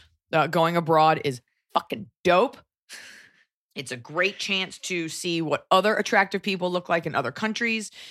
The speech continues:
Speak the language. Immerse yourself. Do not go abroad to an English-speaking. I mean, it's still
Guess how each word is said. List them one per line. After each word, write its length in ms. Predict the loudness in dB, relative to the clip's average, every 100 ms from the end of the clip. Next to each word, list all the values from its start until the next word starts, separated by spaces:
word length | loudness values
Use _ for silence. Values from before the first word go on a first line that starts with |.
| -14
Speak 420 | -12 -4 -4 -2
the 100 | 0
language. 460 | 2 2 2 -2 -2
Immerse 460 | -4 0 0 0
yourself. 400 | -2 2 2 2
Do 100 | 0
not 180 | 0 2
go 140 | 2 2
abroad 440 | 4 4 4 2
to 240 | -4 -4 -4
an 80 | -6
English-speaking. 760 | -6 -6 -6 -6 -8 -6 -8 -12 _ _ _ _
I 40 | -2
mean, 140 | 0
it's 160 | 0 -2
still 560 | 2 4 6 4 -2